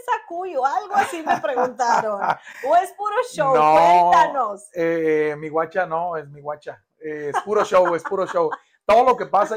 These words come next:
Speaker 2: y es lo que yo le vengo platicando a la gente, todo lo que pasa durante el show,
Speaker 1: <laughs>
Speaker 2: eso es show, se queda ahí. Eh, tenemos una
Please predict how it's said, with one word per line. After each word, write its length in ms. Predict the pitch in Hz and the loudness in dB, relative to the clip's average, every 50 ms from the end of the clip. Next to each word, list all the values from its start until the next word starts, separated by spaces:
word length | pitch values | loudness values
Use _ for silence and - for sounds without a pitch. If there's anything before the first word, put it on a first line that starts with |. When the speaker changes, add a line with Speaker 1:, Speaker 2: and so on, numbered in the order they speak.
| 208 | -2
Speaker 2:
y 40 | 190 | -2
es 80 | 185 185 | -2 -4
lo 100 | 202 190 | -6 -8
que 100 | 180 180 | -8 -6
yo 60 | 175 | -4
le 80 | 180 180 | -4 -4
vengo 200 | 180 190 202 202 | -4 -4 -8 -6
platicando 380 | - 170 160 151 160 165 180 175 | -6 -8 -6 -6 -10 -8 -6 -8
a 60 | 165 | -8
la 60 | 170 | -10
gente, 160 | 165 156 _ _ | -12 -18 _ _
todo 220 | - 180 196 208 | 0 0 0 2
lo 100 | 202 180 | -2 -4
que 80 | 147 160 | -6 -10
pasa 300 | 147 147 165 160 - 185 | -6 -6 -6 -4 -4 -6
durante 540 | 175 165 160 156 156 151 143 _ 151 147 143 | -6 -4 -6 -6 -8 -10 -10 _ -12 -10 -10
el 120 | 139 139 135 | -10 -12 -8
show, 260 | - 415 175 185 214 | -6 -4 -4 -4 -4
Speaker 1:
<laughs> 260 | 233 - 311 - _ _ _ _ _ | -6 -8 -12 -14 _ _ _ _ _
Speaker 2:
eso 220 | - - 156 143 175 | -14 -14 -10 -10 -10
es 80 | 151 | -10
show, 280 | - - 156 139 120 117 | -4 -4 -6 -6 -6 -12
se 160 | _ _ 147 - | _ _ -12 -6
queda 200 | 160 156 160 160 | -4 0 0 0
ahí. 240 | 156 151 143 135 _ _ _ _ _ _ _ | 0 -2 -6 -14 _ _ _ _ _ _ _
Eh, 680 | _ 156 151 147 147 143 143 139 139 139 139 139 135 - - | _ -10 -8 -6 -4 -4 -4 -2 -2 -4 -4 -4 -6 -8 -8
tenemos 260 | 156 165 165 156 151 | -10 -10 -10 -10 -12
una 140 | 165 160 | -10 -8